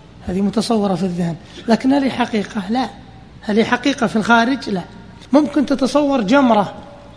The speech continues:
تمشي في البحر تشتعل، كل ما زادت الأمواج زاد اشتعالها، هذه حقيقة في الذهن،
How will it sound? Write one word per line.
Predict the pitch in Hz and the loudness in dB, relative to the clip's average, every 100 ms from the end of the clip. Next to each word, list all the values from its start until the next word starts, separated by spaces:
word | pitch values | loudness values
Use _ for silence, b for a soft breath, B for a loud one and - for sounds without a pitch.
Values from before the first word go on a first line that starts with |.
| - - | -12 -2
تمشي | 254 214 - 170 | 0 0 -2 -4
في | 202 | -2
البحر | 196 - - - - - - | -2 -6 -10 -16 -16 -18 -8
تشتعل، | 254 - - - - - - - | -4 -4 -6 -12 -12 -18 -12 -4
كل | 233 | -2
ما | 202 | -2
زادت | 185 233 202 | -2 -2 -2
الأمواج | 214 208 226 180 | -2 -2 -2 -4
زاد | 185 185 208 | -4 -4 -2
اشتعالها، | 190 - 196 185 180 170 160 156 - - - - - | -4 -6 -4 -2 -2 -4 -6 -10 -14 -20 -20 -20 -20
هذه | - 226 | -4 0
حقيقة | 208 240 302 285 | 0 -2 -4 -2
في | 208 | 0
الذهن، | 240 233 | 2 2